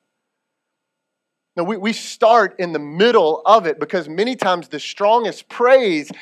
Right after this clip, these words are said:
is proclaimed in the middle of the biggest problem. That's where God will do that faith increase better than any other place in our life. The greatest weapon against the lie of fear is lips of praise. So today you combat the enemy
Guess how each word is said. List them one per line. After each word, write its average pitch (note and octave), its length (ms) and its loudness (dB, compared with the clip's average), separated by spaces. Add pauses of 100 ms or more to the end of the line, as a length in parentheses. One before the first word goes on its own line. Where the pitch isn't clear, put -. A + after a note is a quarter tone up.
(140)
is F3+ 160 -4
proclaimed G#3+ 720 -2
in F3 160 -8
the D#3+ 40 -6
middle G3+ 300 2
of F#3 60 -2
the E3 80 -12
biggest E3+ 260 -2
problem. C3 400 4 (1400)
That's G3 180 0
where A3 120 2
God G3 200 4
will F#3+ 60 -2
do F3+ 140 -6
that D3 180 2
faith G#3+ 420 -2
increase G3+ 600 -6
better F#3 400 2
than D#3+ 140 -8
any F#3+ 280 -4
other G3 180 2
place G3+ 340 -2
in F#3+ 100 -4
our E3 160 0
life. G#3 340 2 (220)
The D#3+ 80 -8
greatest G3 460 0
weapon G#3 340 0
against F3+ 300 -8
the E3 100 -2
lie D#3+ 320 0
of F#3 160 -2
fear F#3+ 380 -4 (200)
is D3+ 160 -10
lips F3 540 -4
of D#3+ 160 -10
praise. C#3+ 720 -8 (1500)
So - 160 -10
today F#3+ 420 0
you F3 160 -4
combat E3+ 560 0
the D3+ 180 -8
enemy C#3 540 -8